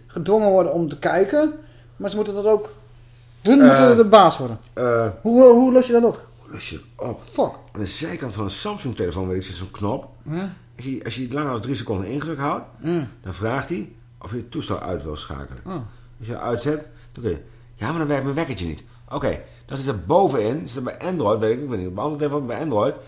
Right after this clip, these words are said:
Speaker 2: kun je je internetverbinding uitzetten... Waardoor je geen notificatie van niks meer krijgt, want je hebt geen internetverbinding. En dan werkt je wekkertje gewoon nog, alleen zoekt hij niet meer constant, constant contact met het internet.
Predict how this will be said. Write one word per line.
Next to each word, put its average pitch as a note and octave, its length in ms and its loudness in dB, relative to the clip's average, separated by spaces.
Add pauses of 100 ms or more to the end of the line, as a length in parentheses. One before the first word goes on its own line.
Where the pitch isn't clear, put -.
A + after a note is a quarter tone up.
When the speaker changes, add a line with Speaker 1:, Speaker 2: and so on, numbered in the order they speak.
(240)
Speaker 2:
kun C#3+ 120 -2
je B2+ 100 0 (160)
je C3 100 -4
internetverbinding G#2 680 -6
uitzetten... G2+ 600 -6 (500)
Waardoor A2+ 200 -2
je G#2+ 60 0
geen C3 160 -4
notificatie A2+ 500 -4
van A#2+ 80 -4
niks C#3+ 140 -2
meer A2+ 80 -8
krijgt, G2+ 160 -6
want D#3+ 120 -4
je - 40 -4
hebt G2 60 -10
geen A#2 100 -6
internetverbinding. G2+ 600 -6 (300)
En - 60 -16
dan D3+ 80 -6
werkt F#2+ 180 0
je G2+ 60 -6
wekkertje B2 280 -4
gewoon B2+ 240 0
nog, D3+ 200 -4 (280)
alleen B2+ 300 -6
zoekt C#3 180 -8
hij A#2+ 80 -6
niet C#3 100 -2
meer B2+ 80 -4
constant, C3 540 -6
constant C3 320 -10
contact A#2+ 280 -8
met B2+ 80 -8
het A2+ 100 -8
internet. E2 260 -10